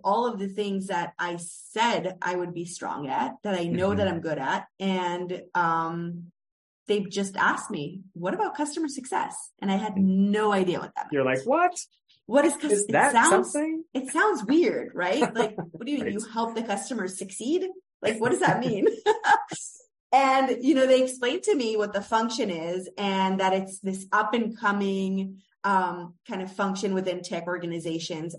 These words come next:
Speaker 1: All of the tech orgs are now, uh, all of these, like, tech companies and startups are now recruiting for this. And
Speaker 2: Mm-hmm.
Speaker 1: it might be a good time to be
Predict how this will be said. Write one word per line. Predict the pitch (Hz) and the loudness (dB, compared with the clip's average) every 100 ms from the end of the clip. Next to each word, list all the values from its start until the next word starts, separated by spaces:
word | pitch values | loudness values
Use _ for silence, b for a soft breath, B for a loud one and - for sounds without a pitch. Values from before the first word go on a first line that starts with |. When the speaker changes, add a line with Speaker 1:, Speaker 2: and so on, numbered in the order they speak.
| - | 0
Speaker 1:
All | 190 208 | 4 4
of | 208 | 0
the | 202 | -4
tech | 196 196 180 - | -6 -6 -6 -4
orgs | 196 190 180 | -4 -4 -2
are | 175 | -4
now, | 175 175 170 170 170 170 B B - | -2 -2 0 0 -2 -6 B B 0
uh, | 185 | 2
all | 214 233 | 4 2
of | 214 | 2
these, | 196 - | -4 -6
like, | 185 - | -6 -4
tech | 214 190 | -6 -6
companies | 196 175 175 170 170 | -8 -6 -6 -6 -6
and | 180 | -8
startups | - 175 175 170 | -4 -2 -2 -4
are | 175 | -6
now | 175 165 165 | -2 -2 0
recruiting | 175 175 202 185 175 170 | -4 -6 -2 -2 -2 -4
for | 170 | -6
this. | 160 151 185 - | -2 -2 -4 -6
And | - 185 123 113 | -4 -2 -2 -2
Speaker 2:
Mm-hmm. | 104 | -2
Speaker 1:
it | 202 | 0
might | 202 202 202 | 2 0 2
be | |
a | 226 | 0
good | 196 185 - | 0 -4 -6
time | 180 180 175 | -6 -4 -4
to | 180 | -6
be | 170 180 175 | -2 -2 -4